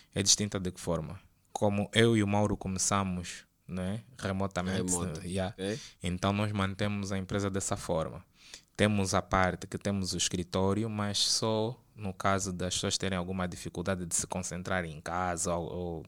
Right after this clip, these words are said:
Speaker 1: não têm energia, é que vão pro office, porque senão o importante para nós é
Speaker 2: Entregar.
Speaker 1: é entregar.
Speaker 2: Cumprir com os prazos.
Speaker 1: Cumprir
Speaker 2: Se
Speaker 1: com o prazo.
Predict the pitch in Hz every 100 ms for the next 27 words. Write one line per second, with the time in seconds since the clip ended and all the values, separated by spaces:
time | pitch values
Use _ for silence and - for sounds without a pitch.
0 | - 95 90 85 82 80 76 - 95 104
1 | 101 92 87 - - - - - 90 87
2 | 90 92 - 98 95 - - - - -
3 | - 98 104 110 - - - - - -
4 | 92 92 98 104 104 120 120 131 123 127
5 | 131 - 98 98 - 101 90 87 - -
6 | - 123 127 117 120 117 120 104 - -
7 | 107 110 104 110 - - - - 117 -
8 | 127 104 107 104 117 117